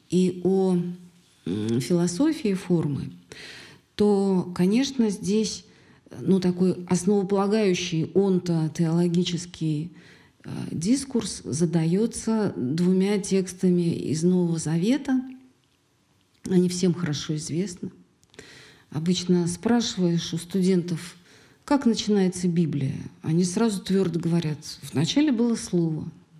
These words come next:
На это следует ответ: "Нет", потому что Библия начинается совсем по-другому. А вот это самое "вначале было слово" — это начало Евангелия от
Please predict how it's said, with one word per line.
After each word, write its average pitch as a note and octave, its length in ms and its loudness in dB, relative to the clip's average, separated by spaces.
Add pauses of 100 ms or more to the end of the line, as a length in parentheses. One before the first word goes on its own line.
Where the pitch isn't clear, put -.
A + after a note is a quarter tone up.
(480)
На F3+ 180 4
это A3+ 160 -2
следует G3 460 0
ответ: F3+ 440 0
"Нет", E3+ 460 0 (880)
потому E3+ 340 -2
что E3+ 220 -6
Библия E3+ 480 0
начинается E3+ 540 -2
совсем F3+ 560 0
по-другому. D#3+ 680 -2 (640)
А E3+ 240 2
вот E3+ 160 0
это F3 160 0
самое F3+ 380 2
"вначале F3+ 500 0
было D#3+ 220 -2
слово" — C#4 520 0 (540)
это F#3 220 0
начало F#3+ 340 2
Евангелия F#3 640 2
от E3+ 180 -2